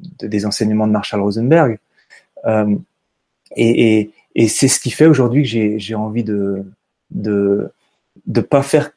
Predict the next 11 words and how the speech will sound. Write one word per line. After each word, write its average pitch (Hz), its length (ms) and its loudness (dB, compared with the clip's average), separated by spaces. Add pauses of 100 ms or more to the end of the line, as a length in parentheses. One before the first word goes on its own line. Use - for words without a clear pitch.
que 165 100 6
attendre 151 640 4
des 123 160 0
gens 135 280 -2
qui - 240 -8
viennent 127 300 2
à 120 60 0
mes 113 120 -4
formations, 113 500 -6
mais 117 240 -4
d'aller 127 600 2